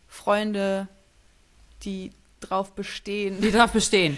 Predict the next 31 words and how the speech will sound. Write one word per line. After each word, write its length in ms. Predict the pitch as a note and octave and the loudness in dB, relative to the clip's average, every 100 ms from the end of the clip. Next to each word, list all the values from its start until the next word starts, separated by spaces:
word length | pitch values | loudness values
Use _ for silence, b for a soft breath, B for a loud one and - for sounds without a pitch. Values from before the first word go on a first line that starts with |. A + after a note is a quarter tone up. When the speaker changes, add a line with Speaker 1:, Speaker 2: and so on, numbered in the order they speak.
| - | -6
Speaker 1:
<laughs> 100 | - | -2
Dass 240 | G3+ - | 0 2
Speaker 2:
Die 60 | - | 4
Speaker 1:
man 80 | A3+ | 4
Speaker 2:
und, 60 | |
Speaker 1:
jetzt 160 | G#3+ - | 4 2
Speaker 2:
und 80 | G3 | 0
Speaker 1:
einfach 240 | G#3+ A3+ | 0 0
Speaker 2:
genau, 440 | A3+ A3 F#3 D3+ - | 2 4 4 2 -2
das 180 | A3+ G#3+ | -2 0
Speaker 1:
so, 60 | A3 | 2
Speaker 2:
stimmt. 180 | A3+ E3+ | 0 2
Speaker 1:
„Lass 200 | A#3 - | -2 -2
mich 180 | A#3+ A#3+ | -4 -2
jetzt 240 | A3 - | -2 -4
mal 240 | G#3 G3+ | -4 -6
dir 140 | G#3 G#3 | -6 -4
helfen“, 460 | G#3+ G#3+ - F3 | -4 -6 -10 -12
so. 260 | - F3+ F#3+ | -10 -8 -8
Speaker 2:
Richtig, 540 | A#3+ B3 A#3+ G#3 F3+ F3+ | -2 0 2 0 0 -2
richtig. 260 | F#3+ F#3+ B B G#3+ | -2 -4 B B -2
Und 160 | A#3+ G#3 | 4 4
auch 140 | A#3+ | 4
gleichzeitig, 480 | A#3 G#3+ B3+ B3 - | 4 4 2 -2 0
und 120 | G#3 | 0
wir 140 | A#3 | 2
müssen 280 | B3 - A#3 | 2 2 -2
uns, 300 | - G#3 - | -2 -4 -6
alle 440 | - - E3+ A#3+ A#3 | -8 0 0 2 0
müssen 400 | A3 A3 A3 G#3 | 0 -2 -2 -2
lernen, 580 | - G3 G3+ G#3 G#3+ | -2 0 2 2 0